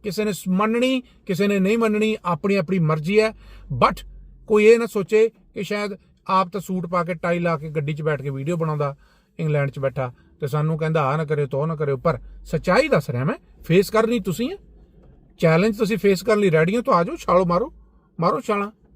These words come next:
ਆਪਣੇ ਆਪ ਨੂੰ ਕਹੋ ਕਿ ਅਸੀਂ ਕਰ ਲਾਂਗੇ, ਪੱਚੀ ਤੀਹ ਤੀਹ ਲੱਖ ਲਾਓ ਜ਼ਮੀਨਾਂ ਵੇਚ ਕੇ, ਆ ਜਾਓ, ਕਰੋ ਫੇਸ।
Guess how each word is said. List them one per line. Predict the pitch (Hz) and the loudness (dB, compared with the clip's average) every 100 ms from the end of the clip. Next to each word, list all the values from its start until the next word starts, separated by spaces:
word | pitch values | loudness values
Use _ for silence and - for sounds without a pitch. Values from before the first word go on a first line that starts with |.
| _ - | _ -8
ਆਪਣੇ | - 151 185 | -6 0 2
ਆਪ | 185 | 2
ਨੂੰ | 175 | 0
ਕਹੋ | 165 208 | 0 2
ਕਿ | 247 226 | 2 0
ਅਸੀਂ | 190 | -2
ਕਰ | 180 156 | -2 0
ਲਾਂਗੇ, | 175 180 185 - - _ - _ _ _ - | -2 -4 -10 -20 -20 _ -20 _ _ _ -4
ਪੱਚੀ | 151 185 | -2 -2
ਤੀਹ | 160 | -2
ਤੀਹ | 170 185 | -2 0
ਲੱਖ | 175 - | 0 0
ਲਾਓ | 160 170 285 240 92 170 156 175 175 151 | 2 2 0 -2 -4 -8 -12 -12 -10 -4
ਜ਼ਮੀਨਾਂ | 147 165 160 | 0 0 0
ਵੇਚ | 151 147 | -2 -4
ਕੇ, | - 160 - - - | -8 -12 -16 -20 -8
ਆ | 156 | -2
ਜਾਓ, | 175 254 | 2 0
ਕਰੋ | - - 190 214 | -2 -6 2 2
ਫੇਸ। | 196 208 | 4 -2